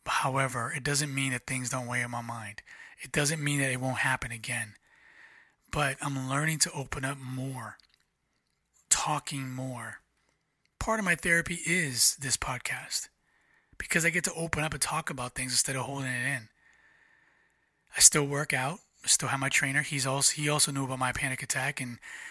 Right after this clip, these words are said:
he's been a big advocate for allowing me to, you know, get that cardio in and get that working out 'cause it does, it does relieve stress. It's true. And with my wife, you know, we get a chance to talk more. She's still learning to allow me to open up more because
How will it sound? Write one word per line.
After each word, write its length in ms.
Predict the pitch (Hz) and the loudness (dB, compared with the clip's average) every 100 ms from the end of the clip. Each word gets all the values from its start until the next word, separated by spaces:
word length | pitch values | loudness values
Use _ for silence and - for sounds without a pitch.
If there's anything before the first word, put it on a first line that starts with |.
| - - - - | -16 -16 -16 -8
he's 140 | - | -4
been 140 | 156 | -2
a 40 | 139 | 0
big 220 | 131 135 | 0 2
advocate 440 | 135 135 135 143 | 2 0 -2 -4
for 140 | - 131 | -2 -4
allowing 340 | 123 131 131 | -2 -2 -2
me 80 | 131 | -4
to, 200 | 127 113 _ _ _ _ _ _ _ _ - - | -6 -8 _ _ _ _ _ _ _ _ -2 0
you 60 | |
know, 80 | 147 | 2
get 140 | 131 131 | 0 0
that 160 | 120 | 0
cardio 560 | - 143 131 131 131 135 | 2 2 2 0 0 0
in 240 | 131 127 | 0 0
and 100 | 123 | -4
get 160 | 127 131 | -6 -4
that 200 | 131 131 - - - - | -4 -4 -10 -12 -12 0
working 280 | 143 135 139 | 2 2 0
out 140 | 131 | 0
'cause 120 | 135 | -2
it 80 | 127 | 0
does, 240 | 139 135 | 2 2
it 200 | - 139 | 2 -2
does 220 | - 139 135 | -2 0 0
relieve 280 | 131 135 | 0 4
stress. 380 | - 151 135 - | 4 4 0 2
It's 80 | 135 | 4
true. 320 | - 127 147 - _ - - - - - - _ _ - | 2 0 -8 -10 _ -20 -20 -20 -20 -20 -20 _ _ -4
And 280 | 139 135 131 | 0 0 0
with 160 | 131 | -2
my 120 | 135 | -2
wife, 480 | 127 156 180 175 - | 0 0 0 0 -2
you 100 | 175 | -2
know, 120 | 156 | -2
we 160 | 147 156 | -2 -2
get 160 | 160 151 | -2 0
a 40 | |
chance 260 | - 147 - | 0 2 2
to 60 | |
talk 280 | - 135 - | 2 0 -4
more. 220 | 135 120 | -8 0
She's 180 | 113 - | 4 6
still 200 | - 208 | 6 4
learning 380 | 196 202 196 185 | 0 0 -2 2
to 400 | - 165 160 156 - - - - - | 0 2 -4 -6 -12 -20 -20 -14 -4
allow 340 | 143 139 139 | -2 2 2
me 140 | 147 143 | 2 0
to 100 | 139 | 0
open 240 | 135 131 | -2 -6
up 120 | 135 131 | -8 -8
more 220 | 135 139 | -4 -4
because 720 | 135 - 139 127 123 - - | -4 -2 -2 6 8 8 6